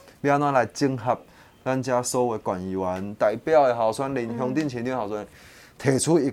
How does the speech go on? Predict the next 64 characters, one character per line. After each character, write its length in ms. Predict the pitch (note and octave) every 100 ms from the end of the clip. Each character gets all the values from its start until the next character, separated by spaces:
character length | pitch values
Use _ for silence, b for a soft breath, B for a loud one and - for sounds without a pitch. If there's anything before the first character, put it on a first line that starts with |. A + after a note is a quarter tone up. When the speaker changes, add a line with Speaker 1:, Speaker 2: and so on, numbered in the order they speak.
| -
Speaker 1:
个 180 | E3
人 240 | A#2+ G2 G2 b b b -
认 180 | A#2 G#2+
为 100 | G#2
讲 300 | G#2+ A#2 G#2+
咱 160 | B2 B2
中 220 | A2 G#2
华 240 | G2 F#2+
的 60 | F2+
政 280 | - B2+ G#2+
见 160 | G2+
的 80 | F2 F2
方 220 | G2 F#2+ F#2
向。 140 | F#2 C#3
Speaker 2:
嗯。 180 | C4
Speaker 1:
当 100 | G3 E3
然， 80 |
阮 140 | F3+ G#3
遮 160 | G#3 G3
的 40 |
小 240 | D3 C3
鸡、 220 | A2 - D3+
阮 160 | D#3+
遮 120 | D#3+ D#3+
的 60 |
馆 200 | C3 G#2+
议 20 |
员 180 | G#2 G#2
候 140 | G2+ G#2
选 180 | B2+
人 160 | B2+ G#2
拢 120 | B2+
会 80 | B2
提 160 | G#2+ F#2+
供 200 | A2 A2
因 140 | G2+
建 180 | A#2+ G#2+
议， 180 | G2+ F2 b b b
但 160 | B2 A#2
是 120 | G#2+
上 200 | G2+ A2
最 140 | G#2+
后 80 | C#3
嘛 120 | A#2
是 120 | F#2+ -
馆 200 | G#2 F#2
长 180 | A#2+ G#2
伊 80 | G2+
要 100 | A#2
捧 200 | G#2+ F#2+
啥 120 | G#2+
物 80 | A#2
菜 180 | - F2
出 120 | -
来， 100 | G2 D#2 b b b -
啊， 100 | A#2
阮 220 | B2+ B2+
遮 100 | B2+
的 160 | A#2+ G#2+
人 220 | F2+ F#2+
做 240 | A#2+ A2+
销 200 | G#2+ A#2
售 240 | A2 B2+ G#2
员。 140 | E2+